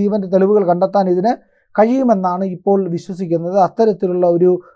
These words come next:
ഏഹ്, പ-, വലിയ പരീക്ഷണം നടന്നുകൊണ്ടിരിക്കുന്നു. ഈ പറയുന്ന, ആ, ശരിയുടെ ഉപഗ്രഹത്തിൽ ഏതെങ്കിലും തരത്തിലുള്ള ജീവന്റെ സാന്നിധ്യമുണ്ടെങ്കിൽ അവയെ കണ്ടെത്തുക എന്ന് പറയുന്നത് ഇപ്പോൾ നാസയുടെ ഒരു പ്രത്യേക ദൗത്യമാണ്. നമുക്കറിയാമല്ലോ,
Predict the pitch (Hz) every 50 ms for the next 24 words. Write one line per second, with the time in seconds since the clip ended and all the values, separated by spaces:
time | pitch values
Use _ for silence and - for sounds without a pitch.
0 | _ - 170 170 170 165 147 143 - 165 160 160 165 175 208 240 233 185 185 165
1 | 170 185 180 180 - 214 190 180 175 170 160 160 175 185 185 175 160 165 156 151
2 | 165 170 175 185 214 208 - _ _ _ _ 196 202 214 202 208 190 180 185 180
3 | 185 180 180 190 208 226 220 - - 170 165 165 165 156 147 190 185 185 202 202
4 | 196 190 190 170 156 160 180 175 190 196 185 190 185 - 196 208 220 214 202 175
5 | 175 185 175 196 202 208 214 214 226 202 208 196 175 160 - - 185 185 185 196
6 | 190 165 151 165 170 175 185 196 196 208 190 - 170 165 175 175 170 202 202 196
7 | 190 170 185 185 185 190 160 131 - _ _ _ _ _ _ _ _ - 160 185
8 | 220 247 247 233 240 185 185 185 220 220 220 240 226 214 202 180 180 180 180 180
9 | 175 170 175 175 180 170 170 165 196 220 214 214 _ _ _ _ - 185 175 185
10 | 180 170 165 165 160 170 175 170 - 202 202 185 190 180 180 175 165 147 147 185
11 | 180 180 170 165 170 165 196 196 196 202 214 214 208 233 214 220 220 208 196 196
12 | 208 196